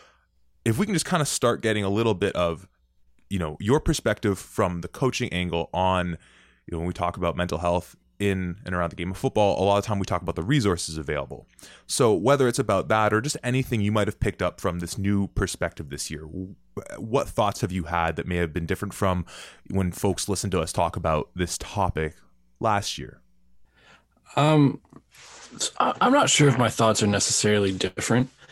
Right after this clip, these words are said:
Speaker 2: Um, obviously, you know, it was kind of a put your money where your mouth is type deal in the sense where I was, I was gonna say I was on the sidelines looking in, but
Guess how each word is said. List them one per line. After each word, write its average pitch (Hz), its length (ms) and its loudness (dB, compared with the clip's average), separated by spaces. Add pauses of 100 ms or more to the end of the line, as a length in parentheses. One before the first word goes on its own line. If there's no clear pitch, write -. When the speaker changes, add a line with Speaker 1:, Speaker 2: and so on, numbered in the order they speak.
(240)
Speaker 2:
Um, 95 400 0
obviously, 98 800 0 (1160)
you 98 200 -10
know, 90 240 -8 (320)
it 101 120 -4
was 92 140 -6
kind 90 220 -8
of 90 80 -2
a 90 80 -2
put - 240 -4
your 95 100 -2
money 90 220 -4
where 90 100 -2
your 90 80 -4
mouth 90 320 -2
is 90 140 0
type 85 240 -2
deal 92 340 2
in 90 80 0
the 90 80 0
sense 85 380 -2
where 92 340 2 (580)
I 92 140 4
was, 92 460 4 (580)
I 123 60 4
was 139 100 10
gonna 131 200 6
say 120 120 6
I 107 80 6
was 101 140 6
on 98 80 4
the 95 80 4
sidelines 95 800 2
looking 95 320 4
in, 90 240 4
but 85 180 2